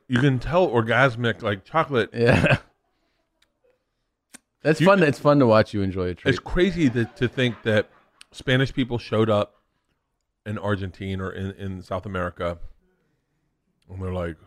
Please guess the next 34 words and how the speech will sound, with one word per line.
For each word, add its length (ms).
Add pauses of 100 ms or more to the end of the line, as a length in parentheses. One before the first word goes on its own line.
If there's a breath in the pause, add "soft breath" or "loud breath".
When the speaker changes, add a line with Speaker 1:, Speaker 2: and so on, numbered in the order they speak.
Speaker 1:
"What 120
are 40
we 60
gonna 120
do 60
with 100
this 100
place?" 380 (240)
And 100
then 100
someone 300
was 100
like, 220 (480)
Speaker 2:
"Let's 140
kill 180
all 80
the 80
brown 240
people 180
first." 320 (160)
Speaker 1:
Well, 200 (200)
I 140
bet 180
they 80
were. 160
I 140
Speaker 2:
<laughs> 140
Speaker 1:
bet 260
it, 180
I 120
bet 140
it 120
starts 320
with, 280